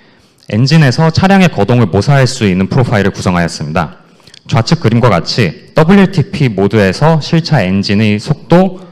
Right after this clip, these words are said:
토크, 람다, 그리고 엔진의 에미션에 매우 중요한 요소인 연료 분사 캘리브레이션을 정밀하게 수행한 결과 실차와 거동이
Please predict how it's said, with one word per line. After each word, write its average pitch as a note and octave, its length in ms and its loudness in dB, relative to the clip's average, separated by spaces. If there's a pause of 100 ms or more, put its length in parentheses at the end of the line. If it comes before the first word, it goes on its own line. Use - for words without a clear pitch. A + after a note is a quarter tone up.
(100)
토크, D#2 540 -4
람다, F2+ 420 -2
그리고 C#3+ 440 0 (320)
엔진의 A2 340 0
에미션에 C#3+ 380 2
매우 G2 220 2
중요한 A#2+ 560 2
요소인 F2+ 560 -2
연료 A#2+ 260 4
분사 A#2 920 0 (220)
캘리브레이션을 A#2+ 640 2
정밀하게 G#2 420 0
수행한 A#2 360 0
결과 E2+ 540 0 (680)
실차와 E3+ 640 2
거동이 B2 680 0